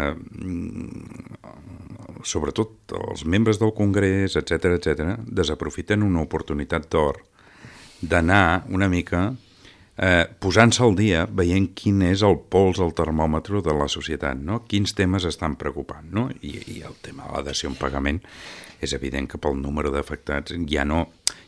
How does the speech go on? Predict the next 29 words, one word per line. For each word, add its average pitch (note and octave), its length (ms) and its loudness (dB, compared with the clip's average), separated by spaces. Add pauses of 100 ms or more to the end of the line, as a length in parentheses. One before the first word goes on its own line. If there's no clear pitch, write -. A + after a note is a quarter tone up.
ja E2 120 4
no D#2 120 2
és - 80 4
que - 120 4
preocupi, - 460 -4
és C#2 120 -4
que - 100 -12
és C#2+ 80 -6
un C#2+ 100 -2
problema D2 380 -4
d'una E2 200 0
gravetat C#2+ 480 0
extrema D#2+ 440 0
amb E2+ 100 2
unes D#2+ 240 0
derivacions D#2 680 0
a E2 80 4
tot G#2+ 240 -2
nivell, D#2 400 2 (600)
a D2 100 -6
nivell C#2 580 0 (420)
assistencial, D#2+ 880 2
a D#2 40 4
nivell D2 320 0
familiar, D#2+ 640 4
a E2 80 2
nivell D2 320 0
etcètera. D#2 400 -10 (1120)
Eh, D2 640 4